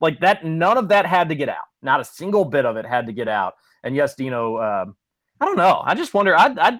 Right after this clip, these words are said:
I'm interested to, like, Cal's gonna get asked about that. "Hey, did you," and he's gonna say, "You didn't hear the audio, blah, blah, blah." But it, I, I do think that's a fair question for Calipari to be like, You wrote a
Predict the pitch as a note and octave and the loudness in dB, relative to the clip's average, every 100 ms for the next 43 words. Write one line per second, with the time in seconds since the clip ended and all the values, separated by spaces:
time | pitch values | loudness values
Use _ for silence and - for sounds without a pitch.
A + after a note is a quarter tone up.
0 | - G#3+ D4+ F#3 G3 F#3 F#3 D#3+ C#3+ C3 | -2 -2 -2 -6 -8 -8 -8 -4 0 0
1 | A2 _ _ _ G3+ D#4 A#3+ F3+ C#3+ A2+ | -2 _ _ _ 4 4 4 -2 -2 0
2 | A#2 D3 G2+ F2 - E2+ E2 - _ _ | 0 -2 -6 -8 -8 -10 -10 -14 _ _
3 | _ F#3 E3 A2 A2 - _ _ _ _ | _ 4 4 2 -6 -14 _ _ _ _
4 | _ _ - C#3+ C3+ D#3+ C#3+ D#3 D#3 D#3+ | _ _ -10 -8 -6 -4 -2 -2 0 0
5 | C#3+ D3 C3+ C3 A#2+ C3 C3 A#2+ A#2 B2 | 2 2 2 -2 -2 -2 0 0 2 2
6 | A#2 A2 G#2+ A#2 A2+ A2+ G#2+ A#2+ A2 G2+ | 2 -2 0 0 2 0 2 2 2 0
7 | - _ _ F3 E3+ F#3+ - E3 G#3+ F3+ | -4 _ _ -4 -4 -8 -4 0 2 2
8 | G#3 F#4+ A3 G3 D3+ - F3 E3 E3 E3 | 0 -2 -2 -2 -4 0 0 2 2 0
9 | D3+ C3+ B2+ D3+ C#3 - D#3 C#3 B2 B2+ | -2 -12 -4 0 0 -2 -2 -2 -4 -4
10 | B2 A2+ E3 B3+ D4+ A#3+ F3 D#3 C#3+ C#3 | -4 -4 -8 0 2 2 0 0 0 -2
11 | B2+ | -4